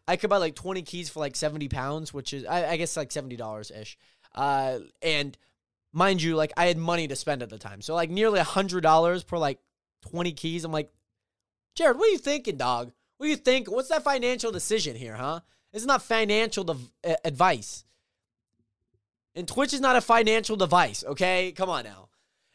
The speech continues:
And I know that feeling. I know that feeling. And so, mind you, like, I barely, like, do anything with gambling. Like, I like to just, like, look at, like, the over-under on, like, a,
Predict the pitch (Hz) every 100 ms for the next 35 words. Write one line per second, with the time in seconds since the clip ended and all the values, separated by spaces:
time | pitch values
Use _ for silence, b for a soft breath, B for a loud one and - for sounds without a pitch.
0 | _ 208 214 208 202 - _ _ _ _
1 | _ _ _ _ _ _ 277 294 285 -
2 | 160 - _ _ 175 208 190 - 175 156
3 | 135 - 170 - 220 202 180 - _ _
4 | _ _ _ _ _ 185 247 339 254 226
5 | 185 - - 277 311 135 156 151 156 143
6 | 117 104 _ _ _ _ _ _ 156 151
7 | 135 165 160 160 156 147 131 123 123 117
8 | 120 135 - 220 233 208 208 - 202 160
9 | 185 190 165 147 160 175 147 147 147 -
10 | 135 143 147 123 131 147 156 156 139 143
11 | 135 127